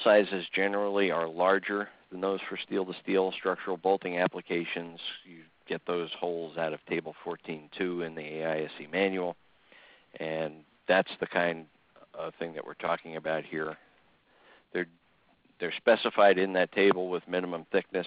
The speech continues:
and minimum size, and sometimes, uh, depending on your application, you, you may need to do further design on those washers, but they're generally made from plate or bar. Now, let me also share a development that I think is very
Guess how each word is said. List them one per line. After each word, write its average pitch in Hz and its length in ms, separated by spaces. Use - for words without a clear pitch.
and 87 120
minimum 82 300
size, 85 360
and 82 360
sometimes, 87 500
uh, 80 380
depending 82 440
on 82 160
your 80 140
application, 78 800
you, 78 120
you 78 140
may 78 180
need 78 240
to 78 60
do 76 140
further 78 380
design 76 440
on 78 200
those 76 240
washers, 73 460
but 90 120
they're 85 100
generally 85 380
made 80 260
from 80 120
plate 73 280
or 71 60
bar. 65 340
Now, 101 140
let 135 160
me 143 100
also 120 300
share 110 300
a 90 40
development 92 560
that 92 100
I 101 100
think 95 240
is 85 140
very 90 220